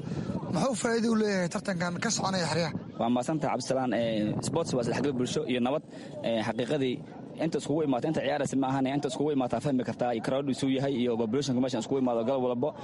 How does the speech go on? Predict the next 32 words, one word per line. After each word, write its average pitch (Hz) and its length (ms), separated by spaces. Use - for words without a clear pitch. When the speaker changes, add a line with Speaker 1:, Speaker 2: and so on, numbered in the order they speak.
Speaker 2:
Ee, 117 260
insha 127 180
Allahu 131 200
tacaala 123 260
waxaan 117 220
dareemayaa 123 420
inay 123 280
tahay 110 260
dhexgal 117 420
aad 139 180
u 139 60
wanaagsan. 120 380
Ee, 113 240
isdhexgal 120 320
bulshona 127 300
way 127 140
tahay, 127 220
qowmiyad 143 380
kala 143 220
duwanna 135 380
way 120 160
ka - 80
soo - 140
qayb 117 200
galeen. 135 300
Ee, 120 220
boqolkiiba 127 360
boqol 127 240
waxaan 120 220
rajaynaynaa 120 460
mustaqbalka 120 440
inaan, 117 240